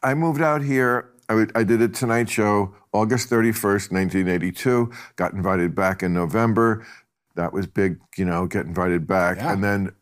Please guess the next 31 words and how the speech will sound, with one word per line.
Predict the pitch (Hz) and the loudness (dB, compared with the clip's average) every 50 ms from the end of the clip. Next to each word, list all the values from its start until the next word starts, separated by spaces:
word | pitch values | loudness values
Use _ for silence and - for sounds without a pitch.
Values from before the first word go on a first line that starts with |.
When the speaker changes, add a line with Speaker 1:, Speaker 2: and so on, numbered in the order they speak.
| _ | _
Speaker 1:
"Oh, | - 104 123 123 107 87 82 | -2 0 0 0 0 0 -2
we | 78 85 98 104 | 0 0 0 2
like | 110 117 117 - - | 2 2 0 0 -2
you | 104 | -4
so | - - 120 123 | -4 -2 0 0
much, | 139 127 101 98 92 - - - - - | 2 2 2 0 -2 -4 -8 -14 -14 -8
we'd | - 101 101 92 | -4 -2 0 0
like | 107 110 101 - | 0 0 0 0
you | 104 104 | -2 0
on | 104 101 95 | 0 0 0
the | 90 | 0
New | 90 95 101 107 | 0 0 2 2
Year's | 110 107 101 95 92 71 78 | 2 2 2 0 0 -2 -2
Eve | 98 107 117 113 101 | 0 0 0 0 -2
show." | - - 90 76 62 58 69 | -4 -6 -4 -4 -4 -6 -8
It's | 76 80 | -8 -8
like, | 87 - - _ _ _ _ | -8 -8 -10 _ _ _ _
"Whoa, | - - 139 143 110 104 85 78 71 73 - - - - - _ - | -6 -2 -2 0 0 0 -2 -4 -6 -8 -12 -18 -20 -20 -20 _ -16
three | - - 110 127 139 139 | -6 -2 0 0 0 0
Tonight | 131 - 123 104 107 110 113 113 | 0 -2 -2 0 0 0 -2 -2
Show | - 127 120 120 | -2 0 -2 0
shots | 117 - 123 113 117 117 - - - - _ _ _ _ _ _ - | 0 0 0 0 0 -2 -4 -10 -18 -20 _ _ _ _ _ _ -6
in | 92 92 90 87 85 - - _ - | -4 -2 -2 -2 -2 -4 -6 _ -4
just | 98 95 92 - _ - | -4 -4 -4 -6 _ -14
the | - 82 _ _ _ - | -14 -14 _ _ _ -4
last | 92 98 104 101 - | -2 -2 -2 -4 -6
quarter | - - 113 107 101 95 101 | -4 -2 0 0 2 2 2
of | 98 | 2
the | 98 | 2
year." | 82 | 2
That's, | 71 85 104 - - - - - | 2 0 0 -2 -4 -8 -12 -14